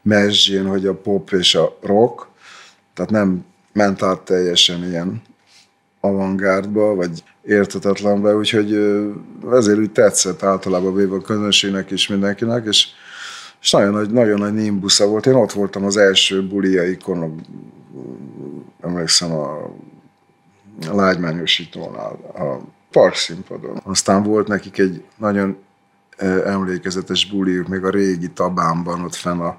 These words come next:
ahol most a víztároló van, ott volt egy ilyen amfiteátrumszerű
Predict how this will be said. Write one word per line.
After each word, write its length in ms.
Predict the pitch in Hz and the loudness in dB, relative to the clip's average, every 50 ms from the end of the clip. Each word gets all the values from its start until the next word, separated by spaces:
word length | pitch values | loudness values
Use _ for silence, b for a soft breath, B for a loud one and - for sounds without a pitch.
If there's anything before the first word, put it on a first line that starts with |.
| - _ _ | -14 _ _
ahol 220 | - 95 98 98 | -4 -2 0 0
most 240 | 98 98 98 - - | 2 0 0 -2 -2
a 40 | 104 | -2
víztároló 880 | 101 107 110 107 98 - - - 90 82 82 82 87 85 82 87 95 101 | -2 -2 -2 0 0 0 0 0 0 0 0 0 -2 -4 -2 -2 -2 -2
van, 140 | 101 107 110 | 0 -2 -2
ott 140 | 107 95 - | -2 -2 0
volt 280 | 131 107 104 95 - | 2 2 2 2 0
egy 120 | 92 85 90 | -4 -4 -4
ilyen 260 | 90 87 87 92 90 B B B B B B B B B _ | -4 -4 -4 -4 -6 B B B B B B B B B _
amfiteátrumszerű 1400 | - 117 110 104 98 - - 95 - - 101 95 92 92 87 - 98 95 95 - - - 95 87 95 95 92 92 | 2 2 4 2 2 0 -4 -4 -2 -2 0 0 0 -2 -4 -4 -4 -2 0 0 0 0 0 0 0 0 0 -2